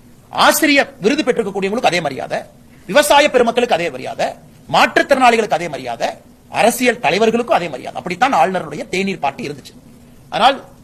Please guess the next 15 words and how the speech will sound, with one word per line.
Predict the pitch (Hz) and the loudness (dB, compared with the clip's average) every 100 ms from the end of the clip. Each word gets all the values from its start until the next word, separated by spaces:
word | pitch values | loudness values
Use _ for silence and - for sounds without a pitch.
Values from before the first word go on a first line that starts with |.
| - - - | -20 -20 -6
எடப்பாடி | 160 226 226 | -2 4 4
பழனிசாமி | 214 180 202 185 | 2 -2 -2 -4
அவர் | 165 143 | -4 -8
அண்ணன் | 160 | -8
அவர்கள் | 147 143 226 - - - | -6 -4 -6 -8 -20 -10
அவருடைய | - 180 254 247 | 0 2 4 2
கட்சியின் | - 190 269 240 | -2 -2 -2 2
சார்பாக | 208 196 190 202 233 - | 2 4 2 2 -2 -2
தேநீர் | 196 233 | -2 0
பார்ட்டிக்கு | 233 - 156 147 | 0 -2 -2 -2
வந்தவங்ககிட்ட | 180 170 156 - | 0 0 -2 -4
போன் | 196 247 | 0 0
பண்ணி | 208 202 | 0 -4
கேட்டு | 202 202 202 | -4 -4 -4
தெரிஞ்சுக்கணும். | 170 170 - - | -6 -8 -14 -18